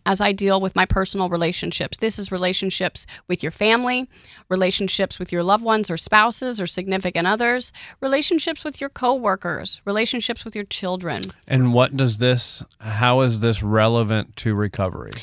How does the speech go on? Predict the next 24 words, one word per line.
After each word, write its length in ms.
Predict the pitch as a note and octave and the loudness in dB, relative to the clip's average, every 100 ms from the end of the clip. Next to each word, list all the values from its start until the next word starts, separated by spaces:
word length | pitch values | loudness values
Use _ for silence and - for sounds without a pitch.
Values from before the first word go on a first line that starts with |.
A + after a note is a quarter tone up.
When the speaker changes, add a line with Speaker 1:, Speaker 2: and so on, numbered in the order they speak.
| - | -14
Speaker 1:
It's 80 | - | -10
very 260 | E3 E3+ F3+ | 0 4 4
relevant 420 | D#3+ D#3 - - | 2 0 -4 -8
to 80 | - G2+ | -6 -2
Speaker 2:
Yeah. 220 | G#2+ A#2+ | 2 2
Speaker 1:
recovery 300 | G2 A2 G#3 G3 | 2 -2 -4 -4
because 400 | G3 - F#3 - | -2 0 -2 2
what 200 | A3 - | 2 2
we 160 | A3 | -4
find 760 | G3+ - B3+ G3+ D#3 B3+ D4+ - _ - - | -2 6 6 6 4 0 -2 -6 _ -20 -8
is 240 | - G#3 G3+ | 2 2 4
that 260 | G#3 F3+ | 0 0
for 220 | - G#3+ G3+ | -2 -2 0
people 360 | B3+ B3 A#3 | -2 -2 -2
that 420 | A3+ G#3+ G3 - - G#3 | 2 4 4 4 -4 -8
deal 240 | A#3 A3+ | 0 2
with 440 | G3 F#3+ G3 - - | 4 4 4 -2 -6
chronic 360 | - A#3+ A3+ G#3 | 4 4 6 4
alcoholism 760 | G3 G#3+ G#3 G3+ G3 G3+ G3 | 2 2 0 2 0 0 -2
or 40 | F#3 | -2
chronic 320 | G3+ F#3+ G3 | -2 -2 -2
drug 260 | G3+ G3+ | 0 0
addiction, 600 | G3 F#3+ F3+ - F#3 F3+ - - - - | 0 -2 -2 0 0 0 -4 -14 -18 -2
um, 300 | F#3+ F3+ F3 | 2 2 0